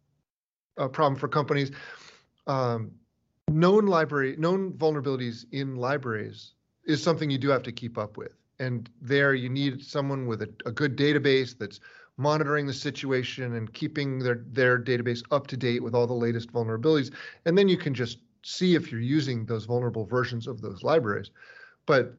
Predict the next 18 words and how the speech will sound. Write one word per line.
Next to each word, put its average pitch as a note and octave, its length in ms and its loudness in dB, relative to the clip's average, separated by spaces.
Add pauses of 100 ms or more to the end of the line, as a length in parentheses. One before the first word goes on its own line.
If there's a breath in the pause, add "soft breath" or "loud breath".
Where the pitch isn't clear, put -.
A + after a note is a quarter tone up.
that's D#3 220 2
a - 60 -6
sort D3 200 -4
of B2 60 -2
a B2 60 -2
different C#3+ 380 -2
problem B2 360 -4
than A2 160 -6
finding A#2+ 580 -4 (520)
custom E3 380 -2
code A#2+ 300 -2
vulnerabilities A2 720 -2
in B2 220 -2
the A2+ 80 0
code A#2 420 -2
that G2+ 120 0
you A2 240 2
wrote. G2+ 380 0